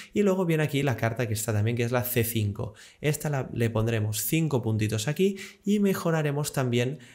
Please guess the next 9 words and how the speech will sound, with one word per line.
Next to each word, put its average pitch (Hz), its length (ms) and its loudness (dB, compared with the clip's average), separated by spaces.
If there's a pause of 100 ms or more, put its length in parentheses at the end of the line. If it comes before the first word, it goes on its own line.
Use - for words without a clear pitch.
(160)
las 117 800 -2
tres - 760 0
posibilidades 104 640 0
que 104 120 -8
tiene. 104 320 -6 (220)
Y 160 140 0
luego 175 520 0
la 113 260 2
clave, 147 640 0